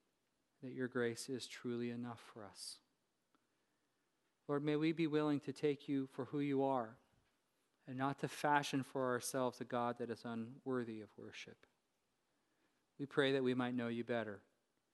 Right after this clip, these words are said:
not through esoteric knowledge, but by real knowledge of your Son, Jesus Christ, as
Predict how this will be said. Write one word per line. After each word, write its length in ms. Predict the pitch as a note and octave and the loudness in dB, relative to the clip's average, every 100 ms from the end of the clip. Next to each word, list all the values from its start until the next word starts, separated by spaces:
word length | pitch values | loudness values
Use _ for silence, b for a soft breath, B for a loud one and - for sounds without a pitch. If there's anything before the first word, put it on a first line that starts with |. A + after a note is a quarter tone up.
| _ _ _ _ _ - | _ _ _ _ _ -4
not 200 | C#3+ D3 | -2 -2
through 180 | F3 E3+ | -2 -2
esoteric 720 | C3+ D3+ - C#3+ B2+ B2+ - - _ _ _ _ _ - | -2 -4 -2 2 2 2 -2 -18 _ _ _ _ _ -12
knowledge, 580 | B2 A#2 A2+ G#2+ - - _ _ _ _ _ _ _ _ _ _ _ _ | -10 -8 -10 -12 -18 -20 _ _ _ _ _ _ _ _ _ _ _ _
but 80 | A#2 | -4
by 100 | A2+ | -4
real 320 | A2 A#2+ B2+ | -2 -2 -2
knowledge 480 | A#2+ A#2 A2+ G#2+ - | -2 -2 -2 -6 -10
of 100 | G#2 | -14
your 140 | G#2+ G#2+ | -12 -12
Son, 300 | - G#2+ G#2 | -10 -10 -10
Jesus 460 | A2+ G#2+ - G#2 | -10 -10 -12 -16
Christ, 460 | - G#2+ G2 F#2 - | -10 -8 -8 -10 -16
as 80 | G2 | -16